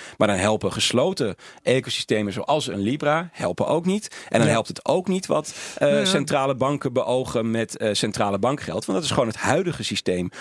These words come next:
Speaker 1: voortzetten op een misschien efficiëntere manier. Maar dan krijgen we meer van hetzelfde. En de vraag is of we dat wel nodig hebben in
Speaker 2: Ja.
Speaker 1: de komende, eh, eeuw, zullen
Speaker 2: Nou, om
Speaker 1: we
Speaker 2: dan toch
Speaker 1: zeggen.
Speaker 2: even advocaat van de duivel te zijn. Ehm,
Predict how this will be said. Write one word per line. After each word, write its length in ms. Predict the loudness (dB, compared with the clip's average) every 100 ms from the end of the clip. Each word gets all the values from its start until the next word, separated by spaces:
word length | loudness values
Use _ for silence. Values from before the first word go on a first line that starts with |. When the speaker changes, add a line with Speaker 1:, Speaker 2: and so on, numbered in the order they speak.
| -12
Speaker 1:
voortzetten 760 | 0 2 4 2 -2 0 -2 -2 -6 -14 0
op 200 | 2 4
een 340 | 2 0 -2 -2
misschien 440 | 0 2 0 2
efficiëntere 580 | 0 0 2 2 0 0
manier. 360 | 2 2 -2 -4
Maar 140 | -4
dan 120 | 0 2
krijgen 280 | 2 2
we 60 | 2
meer 220 | 2 2
van 140 | 0 0
hetzelfde. 420 | 2 0 0 -2
En 60 |
de 60 | -2
vraag 240 | 0 -2
is 100 | -2
of 100 | -6
we 100 | -4
dat 180 | 0 0
wel 140 | 2 0
nodig 300 | 0 -2 -2
hebben 260 | -2 -2
in 140 | 0 2
Speaker 2:
Ja. 100 | 2
Speaker 1:
de 200 | -2 0
komende, 420 | 0 2 0 -4 _ -8
eh, 100 | 0
eeuw, 60 | 0
zullen 120 | 2 -2 0
Speaker 2:
Nou, 120 | 2 2
om 60 |
Speaker 1:
we 0 |
Speaker 2:
dan 0 |
toch 120 | 2
Speaker 1:
zeggen. 200 | 0 0
Speaker 2:
even 180 | 0 0
advocaat 460 | -2 0 2 0 0
van 140 | -2
de 80 | 2
duivel 280 | 2 2 -2
te 100 | 0
zijn. 260 | 0 0 -4 -16 -20 -2
Ehm, 380 | 2 2 2